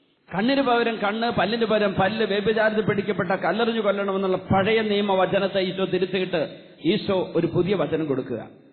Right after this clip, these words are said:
"ഞാനും നിന്നെ ശിക്ഷിക്കുന്നില്ല, പോയിക്കോ, പക്ഷേ ഇനിമേല് പാപം ചെയ്യരുത്." അതാ പുതിയ നിയമം.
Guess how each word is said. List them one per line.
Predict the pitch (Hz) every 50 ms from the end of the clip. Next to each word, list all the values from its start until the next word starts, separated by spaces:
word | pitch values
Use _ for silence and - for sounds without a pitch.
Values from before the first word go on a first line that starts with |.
| - _ _ _ _ _ _ _ -
"ഞാനും | 139 135 139 151 156 156 151 151 147 143 - 135
നിന്നെ | 143 143 139 135 135 -
ശിക്ഷിക്കുന്നില്ല, | 151 139 - - - 151 156 139 135 - - - - - - - - - - _ _ _ _ _ _ -
പോയിക്കോ, | 147 147 - 139 143 - - - - - - - - _ _ _ _ - -
പക്ഷേ | 165 - - 160 - - - - - - - _ _ _ _ _ _ - -
ഇനിമേല് | 160 139 143 143 135 131 131 131 131 127 127 123
പാപം | - - - - 131 117 90 - -
ചെയ്യരുത്." | - - - - - - - - - _ _ _ _ _ _ _ _ _ _ - -
അതാ | 180 220 220 190
പുതിയ | 208 185 196
നിയമം. | 185 175 165 160 139 123 104